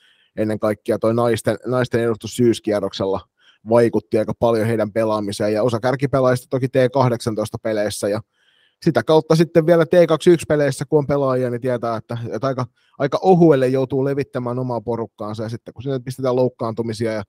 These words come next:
kuten tällä kaudella on huomattu varmaan, Miro, teilläkin, niin sairastumisia ihan järjetön kasa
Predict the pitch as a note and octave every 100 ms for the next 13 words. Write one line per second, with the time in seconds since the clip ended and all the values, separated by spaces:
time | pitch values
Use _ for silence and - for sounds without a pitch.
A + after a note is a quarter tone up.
0 | _ _ - G#3+ G3 G#3+ G3+ C#3+ C3+ B2+
1 | B2 B2+ D3 C3 - C3 C3 C3 C3 C#3+
2 | B2+ D3+ C#3+ A2+ A2 A#2+ - A3+ D#3+ A2+
3 | - A#2 G#2+ G#2 G2+ F#2 _ _ _ _
4 | - A#2+ C3+ C3+ C3+ A#2+ G2+ G#2 G2+ G#2
5 | G#2+